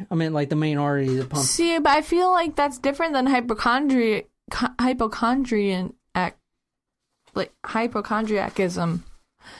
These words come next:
Speaker 2: Like, that's delusion. Like, you don't, someone doesn't just steal your pulmonary artery. <laughs>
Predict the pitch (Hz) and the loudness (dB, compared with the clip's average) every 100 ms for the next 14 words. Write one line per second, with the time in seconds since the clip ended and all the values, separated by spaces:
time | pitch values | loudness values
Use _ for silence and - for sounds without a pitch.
0 | - - _ _ _ 220 214 262 254 - | -20 -20 _ _ _ -2 2 2 2 0
1 | 240 220 269 349 247 131 110 - - - | 0 2 4 4 2 0 -4 -8 -14 -4
2 | 214 247 349 392 359 - 370 359 311 277 | 0 4 4 4 2 0 0 2 2 0
3 | 247 240 - - - 294 277 220 208 240 | 0 0 -2 -6 0 2 4 2 0 0
4 | 240 226 214 202 185 - 208 196 151 127 | 0 0 0 0 0 2 2 2 2 2
5 | 185 196 - - - - - 170 - - | 0 -4 -12 -18 -12 -14 -8 -8 -8 -6